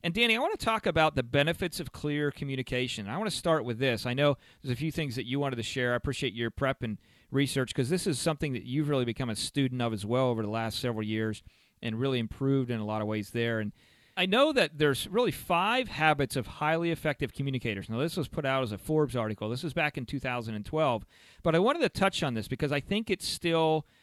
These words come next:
uh, very applicable to what's happening today. The number one thing that's essential in communicating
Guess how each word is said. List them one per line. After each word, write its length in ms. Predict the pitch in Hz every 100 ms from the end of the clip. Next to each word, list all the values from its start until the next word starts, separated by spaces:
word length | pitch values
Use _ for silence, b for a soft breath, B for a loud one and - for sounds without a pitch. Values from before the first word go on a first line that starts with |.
| b
uh, 120 | 135
very 560 | 120 120 143 165 175 170
applicable 760 | - - 180 147 113 101 107 - b b -
to 100 | 151
what's 160 | 156
happening 480 | 156 147 151 139 120
today. 520 | 120 123 160 110 104 - b b b
The 80 | 156
number 220 | 170 247
one 420 | 320 202 185 175 180
thing 340 | - 175 156
that's 180 | 147 -
essential 720 | 113 - 190 220 - 104 98
in 140 | 127 120
communicating 720 | 151 160 139 143 127 120